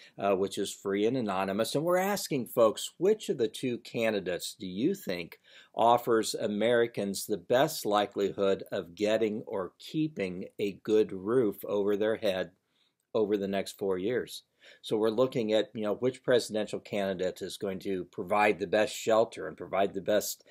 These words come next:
uh, opportunity for roofs over our heads. And you can partake in that if you like at, uh, isaiah industries dot com forward slash presidential hyphen poll, P O L L, dot, uh,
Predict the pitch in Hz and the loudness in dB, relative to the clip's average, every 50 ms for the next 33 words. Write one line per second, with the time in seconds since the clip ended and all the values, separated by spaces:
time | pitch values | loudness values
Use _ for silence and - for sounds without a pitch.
0 | - - - - _ - 107 101 98 98 95 98 98 101 101 107 107 - 104 110 | -20 -20 -20 -20 _ -2 2 2 4 6 6 4 4 4 2 0 -2 0 2 2
1 | 110 - - 101 - - 110 101 98 87 92 92 90 - - 104 90 90 92 95 | 2 0 -2 -6 -6 -6 -4 -4 -2 -2 -2 -4 -4 -4 -6 -8 -6 -2 0 0
2 | 92 - - - 95 90 82 87 90 87 87 85 82 78 92 90 85 85 - - | 0 0 -2 -4 -4 -4 -2 -2 -2 -2 -2 -2 -4 -2 -2 -2 -2 -2 -4 -8
3 | - 90 92 92 92 87 104 123 117 120 117 - 113 104 98 98 - _ _ - | -6 -4 -4 -4 -4 -6 -6 -4 -4 -2 0 0 0 0 -2 -4 -8 _ _ 0
4 | 113 101 - - 117 113 110 - 110 98 104 107 117 113 110 - 107 98 92 95 | 0 0 2 2 2 2 2 2 -2 -2 0 0 0 0 -2 -4 -4 -2 0 2
5 | 107 151 202 - - - 110 98 95 95 - - _ - - - - _ _ - | 2 2 0 -2 -4 -2 0 0 0 0 -2 -6 _ -20 -20 -20 -20 _ _ -4
6 | 104 101 101 98 101 - 107 107 104 - - 104 107 107 110 113 120 - 110 113 | 0 2 2 2 2 2 2 2 2 2 2 4 6 8 8 6 6 4 0 0
7 | 117 117 - - - 113 107 107 98 - - - 110 107 107 101 - - - - | 0 0 0 0 0 0 0 0 0 -2 -2 0 2 2 2 0 -2 -6 -6 -2
8 | 120 107 113 123 131 131 - - _ 117 117 113 113 101 98 98 90 80 - - | 2 2 2 2 0 -2 -8 -4 _ 4 6 6 6 4 2 -2 -4 -6 -10 -6
9 | - 101 95 95 98 98 92 - - - - - _ _ _ _ _ _ _ _ | -2 2 4 4 4 4 2 0 -6 -10 -12 -14 _ _ _ _ _ _ _ _
10 | _ _ - 117 113 113 104 110 110 98 90 101 110 117 123 123 - - 143 135 | _ _ 2 6 6 6 6 4 0 -2 0 2 2 2 2 0 -2 0 2 2
11 | 131 117 - - 113 107 110 110 - - - 113 101 98 98 - - - 135 131 | 2 0 -4 -2 0 2 2 2 0 -2 -4 -4 -4 -4 -8 -12 -4 0 2 4
12 | 107 98 98 101 117 131 131 _ - 101 95 95 95 95 95 95 95 95 95 104 | 6 6 6 4 2 0 -4 _ -8 -4 0 2 2 2 2 2 2 2 2 2
13 | 117 113 98 98 107 113 113 _ _ - 98 95 98 - - - 101 101 | 2 4 4 2 0 0 -4 _ _ -6 -6 -4 -4 -6 -4 -4 -4 -4